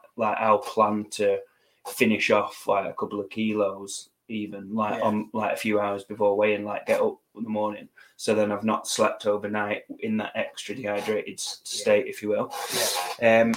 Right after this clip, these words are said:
Speaker 1: an-, another little note on the sau-, the sauna protocol for me,
Speaker 2: Mm-hmm.
Speaker 1: for, I've done for a lot of experimentation, is, um, is actually, like, total time or total volume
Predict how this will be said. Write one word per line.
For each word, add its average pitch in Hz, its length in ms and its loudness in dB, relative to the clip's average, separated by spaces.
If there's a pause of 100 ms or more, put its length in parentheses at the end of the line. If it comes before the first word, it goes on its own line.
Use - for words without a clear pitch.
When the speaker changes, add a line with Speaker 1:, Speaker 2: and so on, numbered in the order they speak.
Speaker 1:
an-, 135 120 6
another 151 320 4
little 139 200 6
note 131 300 8
on 127 140 4
the 117 80 0
sau-, 123 500 4
the 123 80 -8
sauna 127 400 4
protocol 107 420 0
for 110 140 -8
me, 110 460 0
Speaker 2:
Mm-hmm. 165 200 -2
Speaker 1:
for, 190 100 0
I've 110 200 0
done 113 180 -2
for 110 160 -4
a 110 200 -2
lot 113 180 -2
of 107 80 -6
experimentation, 107 1080 -4 (100)
is, 107 420 -4
um, 104 360 -2 (760)
is 113 160 -2
actually, 113 460 2
like, 107 300 -2
total 110 600 0 (140)
time 104 420 0
or 101 100 -6
total 107 380 2
volume 107 680 0